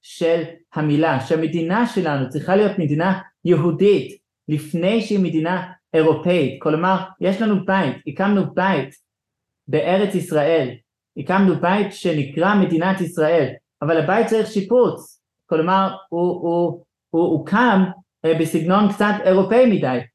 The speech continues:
הוא צריך שיפוץ, כדי שהוא יהפוך להיות בסגנון יהודי יותר, והדבר הזה הוא תלוי בנו, הוא תלוי בנו, הוא תלוי בנו כי יש לנו את היכולת, כי אנחנו היום גדולים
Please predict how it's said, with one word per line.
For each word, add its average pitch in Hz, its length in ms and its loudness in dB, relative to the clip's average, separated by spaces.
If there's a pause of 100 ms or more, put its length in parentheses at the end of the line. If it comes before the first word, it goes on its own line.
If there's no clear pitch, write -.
(180)
הוא 156 120 2
צריך 202 240 2
שיפוץ, - 720 4 (280)
כדי 185 340 4
שהוא 202 160 2
יהפוך 208 460 2
להיות 202 200 2
בסגנון 185 540 0 (460)
יהודי 190 320 4
יותר, 170 460 2 (480)
והדבר 170 380 2
הזה 208 460 2
הוא 165 160 -2
תלוי 196 480 2 (160)
בנו, 180 600 0 (320)
הוא 170 120 -2
תלוי 202 300 0
בנו, 208 440 0
הוא 156 140 -4
תלוי 202 220 0
בנו 208 220 -2 (100)
כי - 100 -4
יש 196 220 0
לנו 196 200 2
את 190 100 -2
היכולת, 202 580 0
כי 156 100 -2
אנחנו 170 300 -4
היום 196 320 2
גדולים 175 640 0